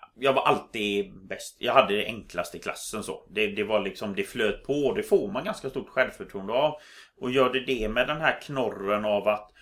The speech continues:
du är lite rolig, du kan vara lite busig också, så får man en liksom respekt från både de tuffa och de smarta i skolan så liksom.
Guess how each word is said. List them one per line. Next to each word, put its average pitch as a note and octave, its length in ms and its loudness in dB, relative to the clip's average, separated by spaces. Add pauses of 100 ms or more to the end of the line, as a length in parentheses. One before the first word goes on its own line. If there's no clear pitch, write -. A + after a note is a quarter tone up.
(140)
du A2 120 0
är A#2 40 4
lite A#2+ 320 0
rolig, G#2 600 0
du G#2 60 -2
kan G#2 180 -6
vara A2 100 -2
lite A2 200 -4
busig A#2 500 -4
också, C3+ 540 0 (440)
så - 180 -6
får C3 160 2
man A#2 160 4
en A#2+ 200 2
liksom A2 280 -6
respekt - 580 -6
från G2+ 400 -2 (880)
både A#2 280 4
de A#2 180 0
tuffa A2 520 0
och A#2+ 100 4
de B2 200 0
smarta G#2 600 2
i G#2 300 0
skolan G2 540 -2
så F#2+ 180 -4
liksom. E2+ 400 -8